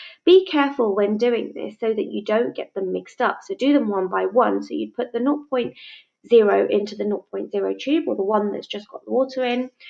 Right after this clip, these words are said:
the nought point two into the nought point two tube, nought point four into nought point four, and so on and so forth until all of your cylinders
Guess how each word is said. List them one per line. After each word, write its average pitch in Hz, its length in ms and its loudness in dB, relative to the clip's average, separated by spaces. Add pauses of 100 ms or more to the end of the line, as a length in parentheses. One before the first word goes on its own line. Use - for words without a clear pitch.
(260)
the 269 60 -2
nought 294 220 4
point 247 220 -2
two 240 140 0
into 214 280 -4
the 208 60 -6
nought 208 240 -4
point 214 240 -6
two 277 240 -2
tube, 262 360 -2 (140)
nought 214 300 -6
point 196 200 -10
four 269 200 0
into 214 200 -8
nought 202 200 -8
point - 200 -14
four, 269 340 2 (300)
and 285 160 2
so 311 240 4
on 226 360 2
and 220 120 -4
so 226 180 -2
forth 202 300 -4
until 208 280 -4
all 302 120 4
of 294 100 -2
your 226 140 -2
cylinders 196 520 0